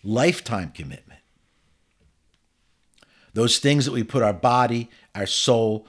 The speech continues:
our heart, our mind, and our spirit into every day. And when we, when we screw up, we're forgiven and we're forgiving.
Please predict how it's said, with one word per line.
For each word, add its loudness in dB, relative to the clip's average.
our -8
heart, 2
our -2
mind, 0
and -14
our -8
spirit -4
into -12
every -2
day. -4
And -4
when 2
we, -4
when 0
we 0
screw 2
up, 4
we're -8
forgiven -2
and -2
we're 2
forgiving. -4